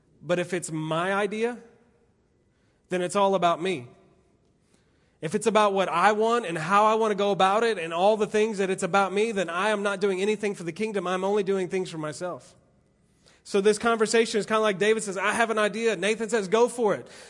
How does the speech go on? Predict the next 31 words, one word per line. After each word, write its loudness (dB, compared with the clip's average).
But -2
Nathan 0
is 0
saying 2
that 0
because 0
every -2
time 0
that -4
God 2
has -2
done 0
anything -2
for, -4
or -2
it, -4
David 0
has 2
done 0
anything -4
for -6
the -4
kingdom -4
of -4
God, 0
God 4
has 2
already 4
been 4
with 2
David. -2